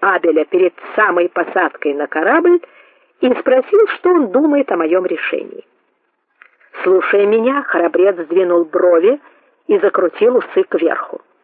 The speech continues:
Затем, жестоко выбранив моего хозяина, он сказал: "Молодой человек, вы будете обесчещены навеки, если ограничитесь задуманной вами легковесной местью.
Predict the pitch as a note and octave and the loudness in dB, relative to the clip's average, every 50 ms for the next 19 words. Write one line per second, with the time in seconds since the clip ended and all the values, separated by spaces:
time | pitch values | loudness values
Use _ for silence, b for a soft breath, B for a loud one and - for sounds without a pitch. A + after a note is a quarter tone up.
0 | _ _ B B B B B B B B B F3 G3 G3+ - - A3 G3+ F3 - | _ _ B B B B B B B B B -2 -2 0 2 2 0 2 2 0
1 | G#3 - - - C4 G#3 - - F#3 E3+ F3+ A#3 A3+ - F3+ F3 E3+ E3 E3 D#3+ | -2 -2 -2 0 0 0 2 2 0 0 2 2 2 2 2 0 0 0 -2 -4
2 | - - F#3 F3 D#3+ F3+ - - F#3+ F3 E3+ C#4+ D#4 D4+ C#4 C4+ C4 B3 A#3 - | -2 -2 0 0 0 0 -2 0 -2 0 2 2 2 2 2 2 0 0 0 -4
3 | - - B3+ G#3+ E3+ D#3+ C#3+ - _ _ _ _ _ _ _ _ _ _ _ _ | -6 -4 -4 -2 -2 -4 -6 -6 _ _ _ _ _ _ _ _ _ _ _ _
4 | _ _ - E3 E3+ E3+ F3 E3 F#3 F#3 F3+ - - G3 F#3 F#3 F#3 A#3+ D4 C4+ | _ _ -4 -2 0 0 2 2 2 0 0 0 0 0 2 2 2 2 0 -2
5 | _ _ - - _ _ _ _ _ _ _ _ _ _ _ _ _ - F3+ F3+ | _ _ -20 -20 _ _ _ _ _ _ _ _ _ _ _ _ _ -4 -2 2
6 | F3 G3+ F#3+ A3+ - - A3+ G3 F3 - F#3 - - - - - A3 A3 - - | 2 2 0 0 -2 0 0 0 2 0 -2 -4 -4 -10 -2 0 0 0 0 0
7 | - A#3 G3+ G3+ F#3+ F#3+ G3 F#3 F3+ D4+ G4+ - - G#3 E3+ F#3+ F3+ - - G3 | -2 0 2 2 2 2 2 2 4 2 2 2 2 0 2 2 0 0 0 0
8 | F#3+ F3+ F#3 F#3 F#3+ F#3 G3 F#3+ - - F3+ - - E3+ - - b b b b | 0 2 2 2 0 2 0 -2 -2 -4 -8 -4 -4 -6 -6 -8 b b b b
9 | b b - D#3 - G#3 F#3 E3+ G3 F#3 F#3 F#3 F#3 F#3 F3+ E3+ G3+ F#3+ F#3 F#3 | b b -8 -2 0 0 2 2 0 0 2 2 2 2 2 2 2 0 2 2
10 | F3+ F#3 F#3 E3+ - - F#3 F3 F#3 F3+ - - G3 F#3+ F#3 F#3+ F#3 F3 - - | 2 2 0 0 0 -2 0 0 0 -2 -2 -2 -2 0 2 2 0 0 -2 -6
11 | - - F3 F3 | -10 -6 -6 -6